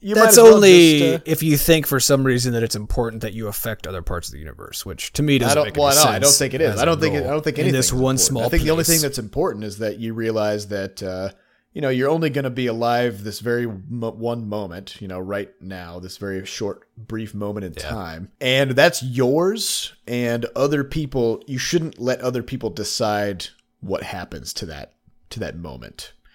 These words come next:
Speaker 1: You should just try to, try to live it on your own terms and just do, do with your own moment whatever you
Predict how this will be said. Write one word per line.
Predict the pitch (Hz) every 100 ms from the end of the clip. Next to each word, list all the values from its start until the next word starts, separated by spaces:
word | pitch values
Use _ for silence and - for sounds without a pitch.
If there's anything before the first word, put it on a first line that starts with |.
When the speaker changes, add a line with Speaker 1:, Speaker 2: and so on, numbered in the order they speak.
| _ _ _ _ _ _
Speaker 1:
You | 107
should | 110 110
just | 117 -
try | 151
to, | 139 120 -
try | - 131
to | 127
live | 104 113 80 120 120
it | 110
on | 107
your | 92
own | 87 76
terms | 82 73 71 82
and | 85
just | 82 87
do, | 85 92 92 90 85 - _ 113
do | 113 180
with | 175 143 123
your | 127 131
own | 131 127
moment | 110 110 101 95
whatever | 92 95 98 92 90
you | 87 85 82 80